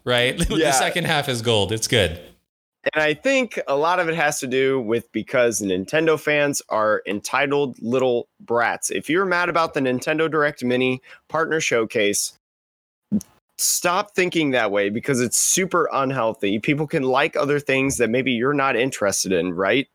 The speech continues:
Speaker 2: There's, like, what, eighteen billion people in the, how many people are there in the
Speaker 1: Eighteen bi-,
Speaker 2: world?
Speaker 1: there's, like, seven billion people.
Speaker 2: Seven billion people in the world. Not all of them are gonna like the same things that you do. You know, I like peanut butter. Sean likes jelly.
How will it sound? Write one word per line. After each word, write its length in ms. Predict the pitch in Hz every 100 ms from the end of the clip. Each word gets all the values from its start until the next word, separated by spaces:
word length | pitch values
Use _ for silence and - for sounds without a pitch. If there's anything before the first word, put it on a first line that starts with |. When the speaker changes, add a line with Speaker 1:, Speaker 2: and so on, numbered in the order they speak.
| - - _ -
Speaker 2:
There's, 100 | 117
like, 160 | 131
what, 300 | 113 131 107 -
eighteen 500 | 143 151 - 151 151 104
billion 420 | 127 123 135 131
people 320 | 135 127 139 143
in 80 |
the, 80 | 151 -
how 140 | -
many 160 | 151 185
people 240 | 139 113
are 60 | 92
there 60 | 87
in 40 |
the 60 | 85
Speaker 1:
Eighteen 180 | 226
bi-, 100 | - 82
Speaker 2:
world? 240 | 78 -
Speaker 1:
there's, 120 | 208 262
like, 120 | 190
seven 380 | - - 139 123
billion 320 | 110 107 104
people. 420 | 113 98 95 92 -
Speaker 2:
Seven 640 | - - - 190 233 220
billion 460 | 196 190 180 170 160
people 480 | 170 147 151 151
in 80 | 143
the 100 | 139
world. 460 | 131 135 135 131 123
Not 260 | 147 151 -
all 260 | 160 170 170
of 140 | 139
them 260 | 151 147 143
are 80 |
gonna 220 | 127 139 131
like 320 | 135 135 -
the 80 | 123
same 440 | - 143 139 135
things 380 | - 127 123 104
that 140 | 120
you 240 | 110 113 107
do. 80 |
You 180 | 104 101
know, 160 | 120 123
I 160 | 131
like 240 | 147 139 -
peanut 300 | 156 143 123
butter. 240 | 135 135
Sean 340 | - 139 127 123
likes 260 | 123 107
jelly. 540 | 92 92 123 123 120